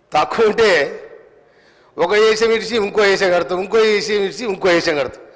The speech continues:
ఒక్కడి మూడు వేషాలు కడతాడు. కనుక వీళ్ళు గత ప్రభుత్వం అంతా మంత్రులు, ఎమ్మెల్యేలు రోజుకో వేషం వేసుకొని వస్తున్నారు.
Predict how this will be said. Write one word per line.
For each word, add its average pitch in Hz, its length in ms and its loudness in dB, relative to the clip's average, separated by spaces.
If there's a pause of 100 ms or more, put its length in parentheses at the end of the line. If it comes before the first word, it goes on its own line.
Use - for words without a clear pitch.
(480)
ఒక్కడి 247 260 2
మూడు 233 260 4
వేషాలు 226 300 2
కడతాడు. 180 240 -2 (2500)
కనుక 190 560 2 (1000)
వీళ్ళు 214 240 -2
గత 220 300 0
ప్రభుత్వం 220 440 2
అంతా 214 160 0
మంత్రులు, 202 480 -2
ఎమ్మెల్యేలు 208 580 0 (1080)
రోజుకో 220 400 0
వేషం 240 280 4
వేసుకొని 233 360 0
వస్తున్నారు. 175 380 -4